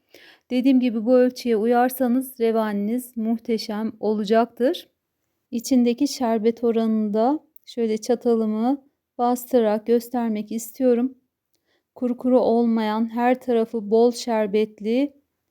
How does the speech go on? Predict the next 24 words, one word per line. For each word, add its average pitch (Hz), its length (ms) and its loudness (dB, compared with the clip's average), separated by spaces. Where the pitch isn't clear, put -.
tam 262 280 2
kıvamında 226 880 0
bir 233 220 2
revani 214 520 0
tarifiyle 247 720 0
sizlerle 240 720 0
birlikteydim. 277 680 2
Deneyecek 277 480 4
olan 269 440 2
herkese 277 760 0
şimdiden 240 500 0
afiyet 226 460 -2
olsun 214 380 -4
diyorum. 208 340 0
Başka 254 300 0
tariflerde 233 600 0
yeniden 220 480 2
görüşmek 247 420 -2
üzere. 240 460 0
Kendinize 208 540 -4
iyi 208 140 -4
bakın. 247 420 -2
Hoşça 254 340 -2
kalın. 233 540 0